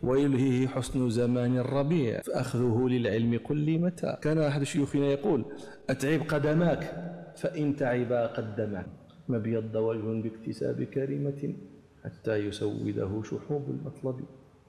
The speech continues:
لا بد، لا بد. ربنا سبحانه قال ليحيى:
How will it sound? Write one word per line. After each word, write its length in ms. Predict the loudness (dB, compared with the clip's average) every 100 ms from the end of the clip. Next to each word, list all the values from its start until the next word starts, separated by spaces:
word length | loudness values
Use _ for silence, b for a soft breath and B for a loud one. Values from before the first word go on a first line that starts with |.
| -16
لا 100 | -14
بد، 320 | -14 -18 -20 -20 _ _ _ _ _ _ _ -8
لا 120 | -6
بد. 320 | -6 -12 -20 -20 _ -6
ربنا 320 | -4 -2 -2
سبحانه 420 | -4 -6 -2 -2
قال 240 | -2 -4 -4 -12 -20 -20 -20 -8 -2
ليحيى: 500 | 0 0 0 -2